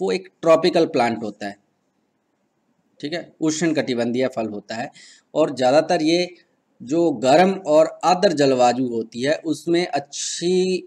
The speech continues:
ग्रोथ या थ्रवाइव करता है, उसमें अच्छा सर्वाइव करता है ये, ठीक है। Grown up to an altitude of fifteen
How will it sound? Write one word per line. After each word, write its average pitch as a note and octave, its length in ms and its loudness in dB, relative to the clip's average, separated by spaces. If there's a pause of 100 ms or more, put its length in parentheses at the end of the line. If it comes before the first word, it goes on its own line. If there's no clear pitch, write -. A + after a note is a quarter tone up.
ग्रोथ C#3+ 580 2 (100)
या C#3+ 140 2
थ्रवाइव C#3 580 0
करता B2 280 -2
है, A#2+ 60 0
उसमें C3+ 280 -4
अच्छा D3 300 -2
सर्वाइव B2+ 840 -2
करता A2 300 -6
है G2+ 140 -2
ये, G2+ 140 -8 (1120)
ठीक E3+ 260 -8
है। - 100 -12 (460)
Grown G3 320 2
up F#3+ 160 0
to F#3+ 160 0
an F#3 200 2
altitude E3 500 0 (120)
of D3 160 2 (840)
fifteen D3 480 2